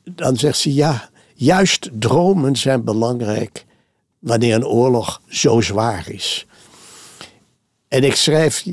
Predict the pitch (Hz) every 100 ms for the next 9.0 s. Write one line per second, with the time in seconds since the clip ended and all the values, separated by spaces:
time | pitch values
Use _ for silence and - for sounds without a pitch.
0 | - - 127 127 123 - _ _ _ _
1 | _ - 185 139 _ _ _ 175 170 160
2 | 160 135 - 143 143 - - _ _ -
3 | 151 113 139 127 98 - 208 196 - -
4 | 120 113 113 110 98 - - 92 104 107
5 | 95 139 135 _ - - - 156 120 110
6 | - - - 170 190 - - 139 - -
7 | - - - - - _ _ _ _ _
8 | _ _ _ _ - 135 139 139 143 131